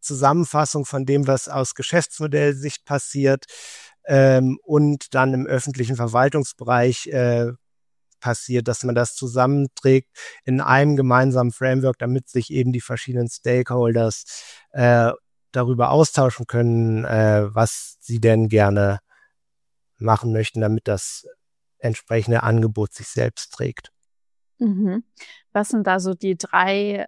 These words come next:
Speaker 2: äh, in diesem Framework, so die drei Punkte, die du vielleicht mit uns teilen möchtest, damit man sich so ein bisschen was drunter vorstellen kann?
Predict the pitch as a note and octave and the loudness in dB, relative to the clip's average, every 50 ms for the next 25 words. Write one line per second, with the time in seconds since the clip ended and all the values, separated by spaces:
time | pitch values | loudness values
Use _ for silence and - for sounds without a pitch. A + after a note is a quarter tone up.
0 | - - F#3 F3 F3 F3 F3+ F#3 - - - G3 F#3+ G3 G3 G3 F#3+ F3+ - - | -2 0 2 2 2 2 0 -2 -4 -4 -2 -2 0 0 0 -2 -2 -4 -2 2
1 | G3+ F3 F#3 G3+ G3+ E3 G3 G3+ G3 - - - F#3+ F3+ G3 F#3+ - - - F3 | 4 4 4 4 2 0 0 0 0 0 0 -2 0 0 0 -2 -4 -2 2 4
2 | F3+ G3 G3+ - - - A3+ G3 A#3+ C4 - - - C#4+ D4 D4+ D#4+ E4 D#4+ _ | 4 4 2 0 0 2 2 4 4 2 0 0 0 2 2 2 2 0 -2 _
3 | _ _ _ _ _ - - A#3 G#3 - - A3 F#3+ G#3+ - - - - F#3+ G3 | _ _ _ _ _ -2 0 0 0 0 2 2 2 2 2 -2 -6 -8 -8 -8
4 | - - A#3 F3+ F#3+ G#3 G#3+ A3 A3 A3+ - A#3 - G#3 G3+ G3 F#3 - G3+ F#3 | -4 -2 0 0 0 0 -2 -4 -4 -4 -6 -6 -4 -4 -4 -4 -4 -6 -6 -6
5 | G3+ G#3 - A3+ A#3+ - - A3+ F#3 F#3 - - G#3+ G#3 G3+ G#3 F#3 - - E3+ | -6 -6 -6 -8 -8 -8 -8 -6 -6 -6 -6 -6 -6 -6 -4 -6 -8 -8 -8 -8
6 | G3 - - B3+ B3 B3 B3 B3 - B3 B3 B3 C#4 | -8 -6 -4 -4 -4 -4 -6 -6 -6 -4 -2 -4 -4